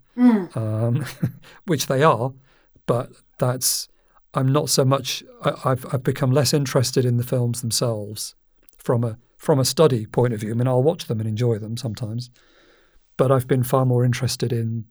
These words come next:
Speaker 2: the materials around the films and the context that the films were being screened in and who was watching them,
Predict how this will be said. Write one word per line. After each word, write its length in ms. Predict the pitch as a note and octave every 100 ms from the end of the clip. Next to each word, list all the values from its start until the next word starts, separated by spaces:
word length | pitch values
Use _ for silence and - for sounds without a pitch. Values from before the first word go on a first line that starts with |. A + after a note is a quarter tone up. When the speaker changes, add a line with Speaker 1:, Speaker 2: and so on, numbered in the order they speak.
| -
Speaker 2:
the 120 | B2
materials 1000 | A#2 A#2+ A#2+ C#3 B2 B2 A#2 A2+ A2 A2
around 400 | A2 A#2+ B2+ A#2+
the 60 | A2+
films 580 | - A2 G#2+ G#2+ G#2 -
and 320 | A#2 A2 A2+ - _ _ _ _
the 100 | B2
context 640 | - B2+ A#2+ C3 B2 -
that 100 | -
the 80 | C#3
films 420 | B2 B2 A#2 A2
were 60 | B2
being 200 | B2 A2+
screened 360 | - A#2+ A2+ A2
in 100 | A2+
and 120 | F#2+
who 200 | B2 B2
was 120 | A#2
watching 400 | A#2 C3+ - A2+
them, 260 | A#2 A2+